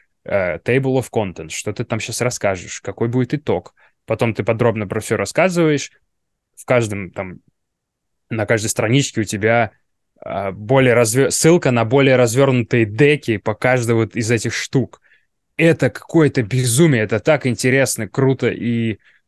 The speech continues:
вот то, что я, а, дол-, долго-то искал, база здесь есть, у тебя есть конкретная, конкретный фундамент позади твоей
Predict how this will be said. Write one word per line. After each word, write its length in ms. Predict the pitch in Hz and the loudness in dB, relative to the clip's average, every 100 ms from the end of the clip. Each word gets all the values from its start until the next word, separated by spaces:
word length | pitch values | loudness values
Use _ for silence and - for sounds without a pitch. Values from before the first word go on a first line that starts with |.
| _ _ | _ _
вот 200 | - 113 | -6 -2
то, 60 | 127 | -2
что 180 | - 123 | 0 2
я, 300 | 113 107 101 | 4 4 2
а, 320 | - 104 101 | -2 -4 -4
дол-, 240 | 101 117 | -2 -2
долго-то 800 | 101 110 127 113 101 107 98 95 | -2 0 2 0 -2 -2 -2 -4
искал, 480 | 104 - 156 190 139 _ _ _ | -8 0 4 4 0 _ _ _
база 640 | - 120 104 139 147 107 98 | -14 -12 0 4 4 2 -4
здесь 300 | 104 101 113 | -6 -8 -6
есть, 360 | 101 - - - | -8 -8 -14 -10
у 100 | 117 | -8
тебя 260 | 113 127 | -2 2
есть 300 | 139 131 - | 2 0 -4
конкретная, 1000 | - 117 113 131 143 143 135 127 123 117 _ - _ _ _ | -2 -4 0 2 2 0 0 2 0 -2 _ -20 _ _ _
конкретный 460 | 127 117 135 135 127 | -4 0 0 0 -2
фундамент 600 | - 123 113 131 110 92 | -2 0 2 2 0 -4
позади 380 | 104 95 95 110 | -6 -6 -6 -8
твоей 840 | - 95 95 95 95 92 - - | -6 -6 -4 -6 -6 -12 -14 -18